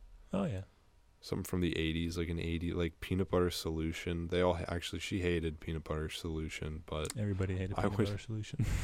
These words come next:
Speaker 1: <laughs>
Speaker 2: except for me. I like
Speaker 1: Hunter
Speaker 2: Peanut
Speaker 1: is
Speaker 2: Butter Solution.
Speaker 1: the stan.
Speaker 2: Um,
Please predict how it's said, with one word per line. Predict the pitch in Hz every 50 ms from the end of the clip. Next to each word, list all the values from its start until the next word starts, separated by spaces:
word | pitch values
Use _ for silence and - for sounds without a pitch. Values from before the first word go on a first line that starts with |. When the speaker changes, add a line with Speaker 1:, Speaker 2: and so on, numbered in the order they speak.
| - -
Speaker 1:
<laughs> | - - - - - - -
Speaker 2:
except | - - - 98 92 -
for | - - 90
me. | 85 87 85 82 80 80 87 80 - - - - - - - - - - -
I | - 113
like | 117 110 110 110 101
Speaker 1:
Hunter | 98 98 101
Speaker 2:
Peanut | 95 87 98
Speaker 1:
is | 92 92
Speaker 2:
Butter | 82 80 80 80
Solution. | - - 82 82 80 80 82 - - - - - - - - 139
Speaker 1:
the | 110 101
stan. | - - - 101 98 95 95 95 98 98 - - - - - - - - - - - - - - - - - - - - - - - - - -
Speaker 2:
Um, | 101 98 101 101 101 101 98 98 98